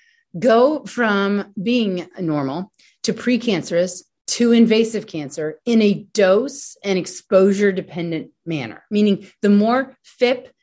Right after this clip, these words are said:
you drip on normal breast cells, the more then they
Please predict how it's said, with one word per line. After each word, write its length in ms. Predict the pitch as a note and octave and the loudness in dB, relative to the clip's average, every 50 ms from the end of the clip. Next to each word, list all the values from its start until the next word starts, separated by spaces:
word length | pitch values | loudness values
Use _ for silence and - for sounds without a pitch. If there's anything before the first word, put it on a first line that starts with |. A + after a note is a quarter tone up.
| _ _ _ | _ _ _
you 140 | F3+ F3+ F#3 | -8 -8 -8
drip 460 | D3+ - F#3 G#3 A#3 A#3+ A#3+ A#3+ - _ _ _ _ _ - | -8 -8 -2 -2 -2 -2 -2 -8 -20 _ _ _ _ _ -4
on 320 | F#3 F#3 F#3 F3+ F3+ F3+ | -2 0 0 0 2 2
normal 340 | F#3+ G3+ A3 A#3 A#3 A3 G3 | 2 4 4 4 4 2 0
breast 520 | F#3 F#3 F3 F3 E3+ - - - - _ - | 0 0 -2 -2 -2 -6 -14 -18 -20 _ -20
cells, 560 | - - F3 C#3 C3 B2 C3 E3 G3+ - - _ _ _ _ _ _ _ _ - | -6 -6 -4 -4 -4 -6 -8 -12 -14 -16 -20 _ _ _ _ _ _ _ _ -6
the 380 | E3+ G#3 G3+ F#3+ F3+ E3 - - | -2 -2 -2 0 -2 -4 -6 -2
more 460 | G#3+ G3 F#3+ F#3+ G3 F#3+ F#3+ G3 G3 | -2 0 2 2 4 4 4 4 4
then 240 | F3+ F#3 F3+ F#3 F3+ | 2 0 0 0 -2
they 320 | E3+ E3+ E3 E3+ E3 | -2 -4 -4 -6 -8